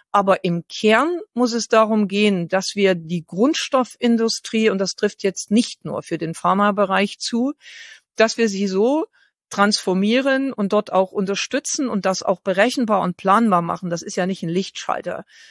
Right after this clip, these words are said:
sondern neue Medikamente, ähm, zu initiieren, zu Erforschung zehn, zwanzig Jahre. Das ist so der Zeitraum, über den wir da reden. Sprich,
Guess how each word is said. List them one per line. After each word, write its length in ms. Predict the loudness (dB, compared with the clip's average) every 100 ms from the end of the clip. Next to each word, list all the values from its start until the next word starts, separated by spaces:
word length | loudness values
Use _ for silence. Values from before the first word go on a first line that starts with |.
| _
sondern 500 | -4 -2 0 -2 -2
neue 280 | 0 2 4
Medikamente, 920 | 2 -2 -2 0 0 0 0 0 2
ähm, 420 | 4 4 2 -4 -8
zu 180 | -6
initiieren, 680 | -2 -2 -2 -4 0 2 2
zu 160 | 0 -2
Erforschung 680 | -4 -2 -2 0 0 -2 -4
zehn, 280 | -4 -2 0
zwanzig 440 | -2 -4 -4 -4
Jahre. 320 | 0 2 2 -2
Das 220 | -6 -8
ist 120 | -10
so 60 | -6
der 220 | -4 -4
Zeitraum, 480 | 0 0 0 -6 -4
über 180 | -4
den 200 | -2 -2
wir 100 | 0
da 100 | 0
reden. 380 | 2 2 2 0
Sprich, 420 | -8 -2 -2 -2